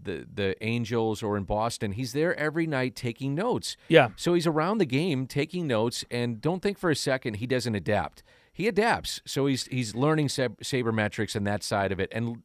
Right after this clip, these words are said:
Speaker 1: being around people that are the youth of the game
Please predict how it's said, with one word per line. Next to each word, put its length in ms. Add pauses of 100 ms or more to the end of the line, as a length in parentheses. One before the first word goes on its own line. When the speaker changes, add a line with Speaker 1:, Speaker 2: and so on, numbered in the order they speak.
(140)
Speaker 1:
being 240
around 320
people 360
that 240 (440)
are 220
the 120
youth 300
of 80
the 60
game 280